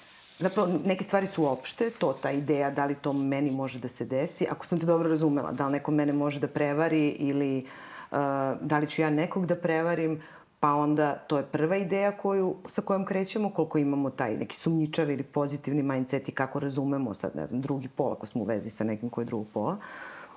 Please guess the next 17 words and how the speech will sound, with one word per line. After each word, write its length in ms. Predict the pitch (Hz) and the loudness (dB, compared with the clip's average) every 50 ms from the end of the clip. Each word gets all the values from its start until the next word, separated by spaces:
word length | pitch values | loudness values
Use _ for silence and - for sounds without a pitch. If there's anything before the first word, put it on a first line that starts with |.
| - - - | -20 -6 -2
A 140 | - 160 156 | 0 0 2
s 80 | 147 | 2
druge 240 | 147 170 208 208 247 | 0 0 2 2 0
strane, 440 | 240 - 247 233 226 220 226 220 214 | 0 0 -2 0 0 0 0 0 -2
šta 360 | 208 - - 190 180 180 180 | -4 -4 -2 -2 -2 0 0
osjećamo 560 | 170 160 160 - 185 160 - - 175 170 170 | -2 -2 -2 -2 -4 -4 -4 -4 -2 -2 -2
u 40 | 165 | -2
toj 220 | 165 - 156 156 | -2 -2 0 0
nekoj 280 | 151 143 131 - 156 151 | 2 0 0 -2 -4 -6
konkretnoj 500 | 151 147 151 147 135 123 - - 147 143 | -4 -4 -4 -2 -2 -4 -4 -2 -4 -2
vezi, 340 | 147 151 143 131 - - - | 0 0 0 -2 -4 -8 -12
koliko 340 | - - 151 139 139 - 151 | -6 -4 -4 -4 -2 -4 -4
se 140 | - - | -4 -4
osjećamo 280 | 139 - - - 147 147 | -6 -4 -2 -2 0 0
sigurno 400 | 147 - - 147 143 131 139 135 | -2 -2 -4 -2 -2 -2 -2 -2
i 40 | 127 | -2
bezbedno 640 | 123 113 101 92 - - 135 131 143 151 160 165 | -2 -2 -4 -4 -4 -6 -4 -2 0 -2 -2 -2